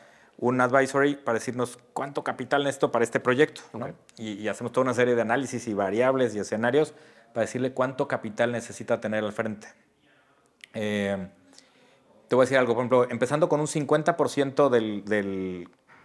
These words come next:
Speaker 1: capital, terreno y, y hard cost,
Speaker 2: Ok.
Speaker 1: eso es, este, como el nivel más alto que, que he visto dentro del escenario conservador.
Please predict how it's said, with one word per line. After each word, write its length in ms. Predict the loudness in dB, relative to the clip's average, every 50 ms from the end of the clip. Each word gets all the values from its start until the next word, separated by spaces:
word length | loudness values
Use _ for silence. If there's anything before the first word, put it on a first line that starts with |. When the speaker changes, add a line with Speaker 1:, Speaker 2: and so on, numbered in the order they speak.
| _ _ _ _
Speaker 1:
capital, 760 | -6 -6 -4 -4 -6 -4 0 2 4 4 4 4 2 0 -2 -8 -18 _ _ _ _ _ _ _
terreno 640 | 2 2 4 4 4 2 2 2 2 2 2 0 -4 -10 -2
y, 420 | 0 2 4 4 4 2 0 -4 -10 -20 -20 -20 _ _ _ _ _ -12
y 120 | -12 -2 0
hard 160 | 0 0 2
cost, 300 | 2 2 2 2 -2 -6 -16 -20 -20 -16 -14
Speaker 2:
Ok. 140 | -10 -6 -4
Speaker 1:
eso 240 | -4 -4 -2 -2
es, 180 | -2 -2 -4 -10 -10 -10
este, 520 | -12 -12 -12 -14 -14 -12 -12 -12 -12 -8
como 180 | -8 -6 -4 -2
el 100 | -2 0
nivel 240 | 2 2 2 2 2
más 280 | 0 0 0 2 2
alto 360 | 0 0 0 2 2 2 2 2
que, 460 | 0 -2 -2 -2 -2 -4 -6 -8 -14 _ _ _ _ _ _ _ _ _ -20 _ _ _ _
que 100 | -2 0
he 40 | 0
visto 460 | 0 0 -4 0 2 2 2 2 2 -4
dentro 320 | -6 -6 -4 -2 0 0
del 80 | 0 0
escenario 340 | -2 -2 -2 0 0 -2
conservador. 460 | -2 -4 -4 -4 0 2 2 2 2